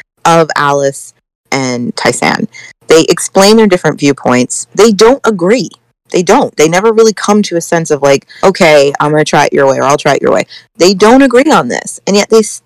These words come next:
they're still okay. They respect that they have different perspectives on how this should hand-,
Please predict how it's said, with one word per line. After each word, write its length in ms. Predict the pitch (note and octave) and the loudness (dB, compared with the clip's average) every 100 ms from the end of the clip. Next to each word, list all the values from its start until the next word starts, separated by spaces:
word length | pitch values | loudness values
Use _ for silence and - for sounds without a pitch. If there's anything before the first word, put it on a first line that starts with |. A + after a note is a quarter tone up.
| _ | _
they're 120 | B3 | 0
still 380 | B3 - D4+ C4+ C4+ | 0 0 2 2 2
okay. 500 | - - D4+ E4+ G#3+ | -2 -8 -2 0 4
They 160 | F#3 | 2
respect 680 | F#3 G#3 - - A3+ G#3 - | 2 -2 -2 -6 -2 -2 -2
that 100 | F3+ | -2
they 140 | F3 F3+ | 0 0
have 260 | F3 E3+ | 0 -2
different 340 | D#3+ E3 D3+ D3+ | -2 -4 -4 -6
perspectives 760 | D#3 - C#3+ - C3+ A#2 - - _ _ - | -6 -2 -4 -4 -4 -4 -6 -16 _ _ -4
on 140 | E3 | -2
how 140 | E3 D#3+ | 0 0
this 120 | D#3 | 0
should 140 | D#3 | -2
hand-, 380 | D3 D3+ C#3+ C#3 | -2 -4 -4 -8